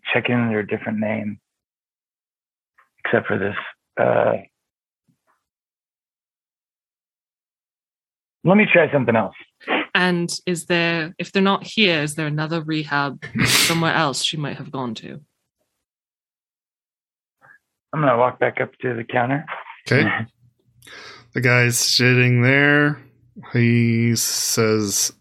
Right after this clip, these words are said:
Speaker 3: or he looks back up. "Uh, hi."
Speaker 1: Uh, did we already figure out the name, the nickname?
Speaker 3: Oh, for J-, for Jenny? Um,
Speaker 1: Yeah. I don't, I didn't write down if we did.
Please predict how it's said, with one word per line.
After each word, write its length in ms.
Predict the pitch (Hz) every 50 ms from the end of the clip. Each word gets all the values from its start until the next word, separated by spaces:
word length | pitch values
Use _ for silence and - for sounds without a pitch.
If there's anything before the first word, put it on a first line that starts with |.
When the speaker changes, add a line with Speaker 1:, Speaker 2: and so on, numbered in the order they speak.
| _ _ _ _ _ _ _ _ _ _ _ -
Speaker 3:
or 420 | 113 110 104 101 98 95 92 92 - -
he 80 | 104
looks 200 | 98 98 95 -
back 240 | - - 98 95 -
up. 220 | 143 151 151 - - _ _ _ _ _ _ - - _ _ _ _ _ _ _ _ _ _ _ _ _ _ _ _ _ _ _ _ _ _ _ _ _
"Uh, 220 | 107 113 110 101 92
hi." 340 | 104 107 98 85 - - - _ _ _ _ _ _ _ _ _ _ _ _ _ _ _ _ _ _ _ _ _ _ _ _ _
Speaker 1:
Uh, 240 | 135 135 123 123 127 127 - _ _ -
did 140 | 160 131
we 320 | 147 175 185 180 180 190 180 - -
already 160 | 156 147 139 135 -
figure 180 | 143 139 135
out 140 | 135 127 127
the 60 | 127
name, 400 | 123 123 123 123 123 117 110 - _ _ _ _ _ _ _ _ _ _ _ _ _ _ _ _ _ 127
the 140 | 123 110 - _ _ _ _ _ _ _
nickname? 540 | 135 139 135 - 135 131 127 127 131 135 - _ _ _ _ _ _ _ _ _ _ _ _ _ _ _ _ _ _ _ _ _ _ _ - - - - _ -
Speaker 3:
Oh, 140 | 165 147 127
for 240 | 127 - 131 127
J-, 240 | 123 - - - - - - -
for 200 | - - - 127
Jenny? 460 | 120 - 127 123 131 135 151 160 165 - _ _ _ _ -
Um, 40 | 139 135 135 135 131 131
Speaker 1:
Yeah. 200 | 127 127 123 120 - - _ _ _ _ _ _ _ _ _ _ _ _ _ _ _ _ _ _ _ _ _ _ _ _ _ _ -
I 60 | 143
don't, 100 | 143 147
I 80 | - 147
didn't 160 | 139 139 135
write 180 | 131 123 123 110
down 160 | 127 120 117 113
if 100 | - 117
we 60 | 107
did. 280 | 113 107 104 98 95